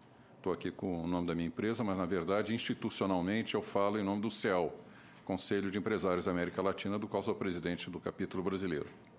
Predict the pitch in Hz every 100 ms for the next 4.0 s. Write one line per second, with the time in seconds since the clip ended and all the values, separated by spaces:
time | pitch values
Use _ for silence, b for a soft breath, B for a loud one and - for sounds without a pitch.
0 | B B B B B B B 104 123 110
1 | 110 117 127 117 113 104 85 - - -
2 | 92 85 95 - 107 107 131 131 101 90
3 | 82 - B B B B - 90 90